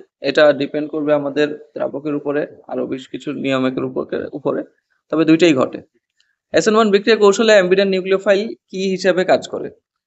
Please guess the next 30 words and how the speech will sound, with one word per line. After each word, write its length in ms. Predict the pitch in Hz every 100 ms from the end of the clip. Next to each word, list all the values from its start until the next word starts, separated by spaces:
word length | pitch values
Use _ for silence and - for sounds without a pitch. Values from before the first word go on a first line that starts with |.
| _
এটা 180 | - 143
কার্বোক্যাটায়নে 640 | 160 165 160 170 180 190
আক্রমণকারী 760 | 214 175 156 175 160 151 147 147
হিসেবে 320 | 151 165 185 - _ _ _ _
কাজ 260 | 131 127
করে। 220 | - - - - _ _ _ _ _ - _
নয় 140 | 147 170
নম্বর 260 | 202 214
প্রশ্ন, 560 | 208 208 202 208 208 208
আহ, 320 | - 165 160 -
এসএন 280 | 180 214
টু 120 | 202 208
বিক্রিয়ার 300 | 208 214 196
কৌশলে 260 | 196 208
অ্যাম্বিডেন্ট 340 | 196 180 180 190
নিউক্লিওফাইল 380 | 185 196 185
কি 100 | 180
হিসাবে 300 | 180 196 180
কাজ 200 | 175 165
করে? 220 | - 214 160
এটা 260 | 165 180
লিভিং 440 | - 156 170 196 190
গ্রুপকে 300 | 190 190 208
প্রতিস্থাপন 720 | 202 190 190 - 165 143 -
করে। 240 | - - - _ _ _ _ _ _
তাহলে 300 | 147 165 170
এটা 120 | 190
একটা 200 | 196 196
ভালো 300 | 175 156 160
পয়েন্ট 400 | 160 151 202 285